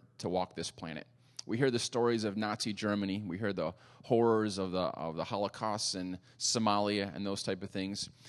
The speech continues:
Jesus grew up in one of the most oppressive regimes, and so he literally, as a baby, had to flee for his life and had a madman,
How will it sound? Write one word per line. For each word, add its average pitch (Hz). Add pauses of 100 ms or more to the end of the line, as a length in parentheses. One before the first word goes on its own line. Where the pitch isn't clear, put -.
(220)
Jesus 165
grew 120
up 131
in 120
one 117
of 113
the 110
most 110
oppressive 120
regimes, 107
and 107
so 107
he 123
literally, 120
as 101
a 110
baby, 120
had 110
to 101
flee 151
for 160
his 110
life 110
and -
had 110
a 98
madman, 101